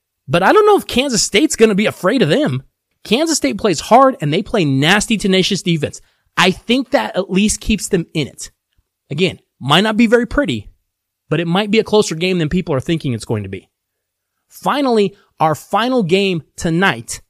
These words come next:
we have number nine Florida State versus number four Gonzaga. Now, doesn't it just seem like it's a matter of time before Mark Few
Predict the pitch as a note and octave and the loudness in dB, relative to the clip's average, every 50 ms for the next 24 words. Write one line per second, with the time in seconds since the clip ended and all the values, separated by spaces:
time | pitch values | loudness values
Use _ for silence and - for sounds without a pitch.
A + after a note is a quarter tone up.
0 | _ _ _ _ _ _ _ _ - B2+ E3 G#3 G#3+ G3+ G#3+ G3+ D#3 C#3 D3 D3 | _ _ _ _ _ _ _ _ -6 -2 0 0 2 2 2 0 0 0 -2 0
1 | D3+ E3+ G#3+ B3 B3+ B3 C4+ A#3+ G3+ F#3 G3 G#3 G#3 G3+ G3+ G3 - - F#3 G3 | 0 2 2 0 0 0 0 0 0 0 0 0 0 0 -2 -4 -4 -2 0 2
2 | G#3+ F#3+ F3+ D3+ - - - F#3+ F#3+ G3 - - _ _ _ _ _ _ - B2+ | 2 2 0 -2 -2 -2 -2 -2 -2 -2 -4 -8 _ _ _ _ _ _ -4 0
3 | D#3+ F#3+ F#3+ - - E3 C#3 B2 C3 C3 C#3 E3+ G3 G3+ G3 G#3 G3 - - - | 2 2 2 0 -2 -2 -2 -2 0 0 0 0 0 2 2 2 0 0 -2 -6
4 | - E3+ E3+ F3+ F#3 E3+ D#3 E3 D3 C#3+ A#2+ A2 D3+ D3 G3 G3 C3+ F2 F#2 - | -4 -2 0 0 0 -2 -2 -2 -2 -2 -2 -4 -4 -2 -2 -2 -4 -6 -12 -18
5 | _ _ _ _ _ _ _ _ _ _ _ _ _ _ _ _ _ _ _ _ | _ _ _ _ _ _ _ _ _ _ _ _ _ _ _ _ _ _ _ _
6 | _ _ - G3+ G#3 G#3+ G#3 - - G3 D3+ C#3 G3 A#3+ C#4+ D#4+ - G4+ F#4 F#4+ | _ _ -4 -2 -2 -2 -2 -4 -8 -12 -6 0 2 2 2 2 4 4 4 4
7 | - - D#3+ - D#3+ G3 A3+ A#3+ - - - - F#3+ G3+ G3+ G3 G3+ G3 F3+ - | 2 0 -4 0 2 2 2 2 0 -4 -4 -2 -2 0 0 0 -2 -2 -2 -2
8 | - D#3 - - D#3 D3 D3 D3+ D#3+ F#3 F#3+ F#3 E3+ - - - C#3+ C#3+ C#3+ C#3+ | -4 -4 -4 -2 -2 -2 0 0 0 0 0 -2 -2 -2 -4 -4 -4 -4 -6 -6
9 | C#3 D3 - - - _ _ _ _ _ _ _ - C#3+ E3 - - F3+ F3 D#3+ | -8 -8 -10 -14 -20 _ _ _ _ _ _ _ -6 -4 -4 -2 0 0 0 0
10 | D3 C#3+ D#3+ F#3 G#3 - - - - D3+ D#3+ E3+ E3 E3 E3 - | 2 2 2 2 0 0 -4 -8 -6 -4 -2 -2 -2 -2 -4 -8